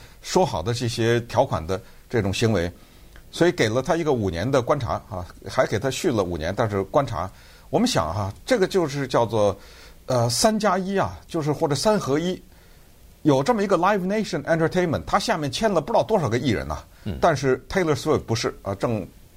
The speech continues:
Speaker 1: 巧了这次，Taylor Swift 另外一家公司，但是另外这家公司跟 Live Nation Entertainment 合作，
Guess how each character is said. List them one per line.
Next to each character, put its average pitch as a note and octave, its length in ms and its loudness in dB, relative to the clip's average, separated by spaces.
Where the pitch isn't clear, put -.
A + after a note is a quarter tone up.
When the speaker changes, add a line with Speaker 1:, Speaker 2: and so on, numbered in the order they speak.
Speaker 1:
巧 B1+ 240 -2
了 F#2 120 2
这 G#2 120 0
次， - 220 -4
Taylor F#3 260 4
Swift C#3 260 0
另 D#3 140 -2
外 C3+ 100 2
一 G#2 60 -2
家 G#2+ 140 0
公 G#2+ 140 -6
司， G#2+ 240 -4
但 B2 140 2
是 G#2+ 100 -2
另 C3+ 120 -2
外 A#2+ 120 4
这 A2 140 -4
家 G#2+ 120 4
公 A#2+ 140 -6
司 B2 100 -2
跟 A2+ 180 0
Live G#2 220 2
Nation G#2 320 -4
Entertainment A2 500 2
合 E2+ 180 -4
作， F#2 220 -2